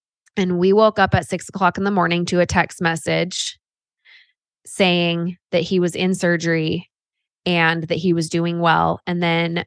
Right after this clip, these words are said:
about four hours later, we got another text message saying he's a go, the lungs are a go, and they were flying the lungs in and this is where everything starts to get really real, right? Because in this moment,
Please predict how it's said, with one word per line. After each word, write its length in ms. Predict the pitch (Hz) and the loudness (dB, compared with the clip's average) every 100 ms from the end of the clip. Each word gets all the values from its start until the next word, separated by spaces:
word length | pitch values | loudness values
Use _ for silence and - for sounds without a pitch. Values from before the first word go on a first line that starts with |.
| _ | _
about 320 | 175 165 156 | -2 -2 -2
four 280 | - 180 185 | 0 2 4
hours 420 | 170 180 202 196 | 4 4 2 0
later, 300 | 190 175 175 | -2 0 0
we 80 | 175 | 0
got 160 | 170 170 | -2 -2
another 320 | 170 175 190 | -2 -2 -4
text 280 | 185 165 185 | -4 -6 -4
message 380 | 170 156 170 | -4 -2 -4
saying 600 | 180 - 170 165 170 185 202 - - _ _ _ | -4 -4 -2 -2 -2 -4 -8 -18 -20 _ _ _
he's 400 | - 233 240 208 | 0 2 2 2
a 100 | 202 | 0
go, 500 | 185 175 156 151 170 190 _ _ | 2 2 2 0 -2 -6 _ _
the 120 | 190 | 0
lungs 400 | 185 180 208 214 | 2 2 2 2
are 140 | 196 | 2
a 80 | 180 | 2
go, 360 | 175 165 165 170 | 2 2 2 0
and 140 | 175 | -2
they 120 | 175 | -4
were 140 | 170 170 | -4 -4
flying 600 | - - 175 180 190 208 | -6 -2 0 0 -2 -2
the 100 | 202 | -2
lungs 400 | 180 175 196 196 - | -2 -2 -2 -6 -6
in 420 | 165 165 196 233 _ _ _ _ - - - | -2 0 -2 -4 _ _ _ _ -20 -20 -4
and 80 | 214 | -2
this 160 | 247 | 0
is 140 | 359 339 | 0 2
where 120 | 277 | 4
everything 480 | 208 208 214 202 190 | 4 4 2 0 -2
starts 320 | 196 175 - | -2 -4 -6
to 80 | 185 | -4
get 200 | 180 - | -4 0
really 580 | 185 180 175 175 180 - _ _ _ | 2 2 4 2 0 -8 _ _ _
real, 480 | 170 170 156 - 180 - | 0 0 0 -4 -8 -4
right? 320 | 185 180 226 | 0 2 2
Because 500 | - 196 196 185 185 - - - - | -2 -4 0 0 0 -10 -20 -8 0
in 140 | 226 | 2
this 260 | 254 302 - | 4 2 0
moment, 680 | 196 180 170 180 - - | 2 2 0 0 -4 -10